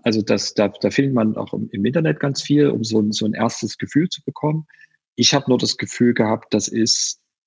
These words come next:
äh, das macht das Thema zu einfach, so einfach ist es nicht und man sollte es sich nicht so einfach machen. So, also das ist jetzt kein Rezept gewesen, das war jetzt vielleicht das, das Spiegelei,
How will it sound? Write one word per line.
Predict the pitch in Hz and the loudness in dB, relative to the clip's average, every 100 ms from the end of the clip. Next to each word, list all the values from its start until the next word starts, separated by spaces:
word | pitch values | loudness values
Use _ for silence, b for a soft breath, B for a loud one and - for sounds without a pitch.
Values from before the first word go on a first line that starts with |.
| _ | _
äh, | 107 95 | -2 0
das | 104 - | 0 2
macht | 117 107 | 2 2
das | 110 | -2
Thema | - 110 107 | 0 2 2
zu | 98 - | 0 -2
einfach, | 95 107 - | -2 -2 -4
so | - 107 | -2 0
einfach | 98 95 - | 0 -2 -6
ist | - - | -6 -6
es | - | -6
nicht | - - | -4 -4
und | 104 | -4
man | 95 | 0
sollte | 98 98 | 0 0
es | - | -2
sich | 98 - | -4 -2
nicht | 95 - - - | -4 -2 -6 -6
so | - - | -6 -4
einfach | 90 - 98 | -4 -8 -2
machen. | 101 87 95 _ - | -2 -2 -8 _ -6
So, | 95 | -4
also | - 107 95 | 0 0 0
das | 95 131 143 | 0 2 2
ist | 139 | 4
jetzt | 123 110 - | 2 2 0
kein | - 151 | 2 2
Rezept | 180 160 170 | 2 2 0
gewesen, | - 143 151 | 2 2 2
das | 123 | 2
war | 120 | 2
jetzt | 113 | 2
vielleicht | - 107 - | 0 -2 -2
das, | - - | -6 -6
das | 104 | -2
Spiegelei, | - - 127 143 - 135 | -2 2 2 2 2 0